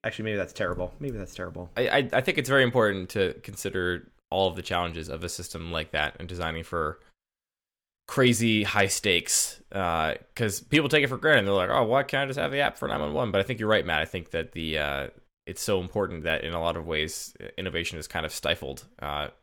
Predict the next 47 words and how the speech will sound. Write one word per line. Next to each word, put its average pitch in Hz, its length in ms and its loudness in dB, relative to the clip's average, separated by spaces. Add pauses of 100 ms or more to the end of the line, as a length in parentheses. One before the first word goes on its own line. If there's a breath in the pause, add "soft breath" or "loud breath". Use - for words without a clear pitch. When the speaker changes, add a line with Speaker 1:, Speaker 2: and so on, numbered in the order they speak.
(400)
Speaker 2:
while 98 120 2
at - 60 -4
the 87 60 -8
same 98 220 0
time 85 320 -2
being 82 200 -2
highly 90 280 2
valued. 87 360 2
'Cause 87 120 -12
if 87 100 -14
you 82 60 -12
could 110 220 -2
make 90 160 -2
it 80 100 -8
way 85 160 0
better, 82 520 0
there's 82 300 -6
obviously 78 580 -6 (500)
lots 90 220 -2
of 82 100 -10
good 95 200 -4
you 80 60 -8
can 82 120 -8
do 80 100 -6
in 78 80 -8
the 78 60 -6
world. 69 360 -6
But, 76 140 -2
uh, 71 260 -2
that's, 82 200 -6
like, 85 160 -6
the 85 100 -6
nexus 82 380 -4
of 78 360 -6 (460 loud breath)
great 98 120 4
opportunity 85 560 -2
and 80 240 -6
great 82 360 -2
responsibility 78 840 -4
all 80 160 -2
happen 80 260 -8
in 78 100 -6
that 50 120 -8
one 78 160 -6
place - 500 -6
in 73 280 -10
extreme, 78 540 -6